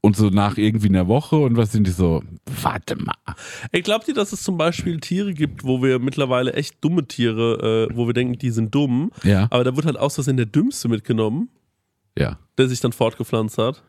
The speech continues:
Speaker 1: Ey, wahrscheinlich Golden Retriever waren so super Sudoku-Meister, <laughs> überclever.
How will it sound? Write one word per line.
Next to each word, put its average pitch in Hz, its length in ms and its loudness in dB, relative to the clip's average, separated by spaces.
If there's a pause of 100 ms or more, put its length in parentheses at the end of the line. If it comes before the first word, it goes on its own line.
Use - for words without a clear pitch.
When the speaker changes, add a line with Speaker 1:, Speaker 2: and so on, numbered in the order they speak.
(120)
Speaker 1:
Ey, 101 120 2
wahrscheinlich 113 360 4
Golden 120 300 2
Retriever 104 480 2
waren 98 180 2
so 92 160 0
super 101 640 2
Sudoku-Meister, 95 1040 2
<laughs> - 60 -18
überclever. 104 840 4